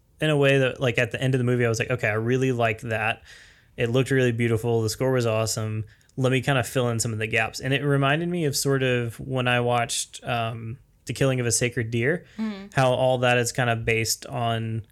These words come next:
Speaker 1: Greek mythology.
Speaker 2: Mm-hmm.
Speaker 1: And so I, I watched the movie and I was like, "Okay, I liked it, but now I need to go back and kinda fill in some of these gaps." And so that's what I did with both Killing of a Sacred Deer and this movie.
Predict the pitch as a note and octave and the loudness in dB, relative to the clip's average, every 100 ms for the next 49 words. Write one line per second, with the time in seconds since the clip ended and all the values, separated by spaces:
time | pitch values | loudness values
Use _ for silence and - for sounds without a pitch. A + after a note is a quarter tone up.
0 | - C3+ A2+ A2+ D3 E3 C3 A#2 A2 G#2+ | -4 -2 -2 -4 0 2 2 0 -4 -6
1 | G3+ G3+ G3 A#3 - B2+ A#2 A2+ A2+ A2+ | -14 -12 -12 -14 -6 0 2 2 2 0
2 | A2+ A#2+ A2 A#2+ A#2+ - A#2+ A#2+ A#2 - | -2 -2 -2 -2 -2 -2 -2 0 0 -2
3 | A2+ A#2 A2+ A2+ A2+ C3 A2+ A2 - - | -4 -2 -2 -2 -2 -2 -2 -4 -12 -20
4 | - _ _ _ _ B2 A2+ C3 C3+ - | -20 _ _ _ _ 0 2 2 2 0
5 | A2 - B2+ A#2 A#2 B2 B2 B2 A#2 A#2 | -4 -2 -2 0 2 2 2 2 0 0
6 | A2+ A2 G#2+ A2 A#2 G#2+ A#2 A2 A2+ A#2 | 2 0 0 -4 -4 -4 -4 -4 -4 -6
7 | A2+ A2+ - A2+ A#2 - - - - _ | -6 -10 -6 -4 -4 -6 -10 -10 -20 _
8 | - B2 A2+ A#2 A#2 A2+ A2 - A2+ A2+ | -10 -8 -6 -4 -4 -4 -6 -4 -6 -4
9 | A2+ A#2 A2 A2+ - _ - B2+ A2+ - | -4 -2 -4 -6 -14 _ -8 -6 -6 -6
10 | B2+ A#2 - A#2+ A2+ A2 B2 A2 A#2+ A#2+ | -2 -2 0 -2 -2 -2 -2 -2 -4 -4
11 | B2 C3+ B2+ A#2 G#2+ - A#2+ - | -4 -2 -2 -2 -6 -8 -12 -14